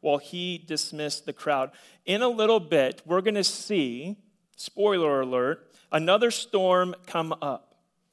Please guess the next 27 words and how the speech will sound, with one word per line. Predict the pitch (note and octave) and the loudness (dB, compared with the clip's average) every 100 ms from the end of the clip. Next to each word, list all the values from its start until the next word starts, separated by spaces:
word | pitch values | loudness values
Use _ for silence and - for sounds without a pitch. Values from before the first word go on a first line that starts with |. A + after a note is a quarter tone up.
| _ _ _ _ _ | _ _ _ _ _
But | G3+ D#3 | -2 -2
Jesus | C#3 A#3+ C#4 C#4 - | -2 0 2 0 0
is | G#3 | -4
dismissing | F#3 F3+ - F#3+ A#3 A#3 A3 | -2 -4 -4 -2 0 0 -2
the | F#3 | -2
disciples | E3+ E3 G3 G#3+ F3 | -2 2 4 4 0
here. | - E3 | -2 0
He | E3+ | 0
says, | E3+ E3 | 0 2
"I | F3 | 2
want | E3 A#3 - | 2 -2 -2
you | C#4 | -6
to | A#3 | 0
get | A3+ | 2
in | A3+ G#3+ | 2 0
the | |
boat | F3+ D#3+ D#3+ | 2 2 2
and | D#3+ D#3+ | 0 -2
I | |
want | D#3 F3+ G#3+ | 0 -2 -2
you | A#3+ | -4
to | G3+ | 0
go | F3+ E3 | 2 2
on | F3+ F#3 | 0 -2
ahead | F3+ - F#3+ | -2 -2 -4
of | E3 | -4
me." | D#3 | -10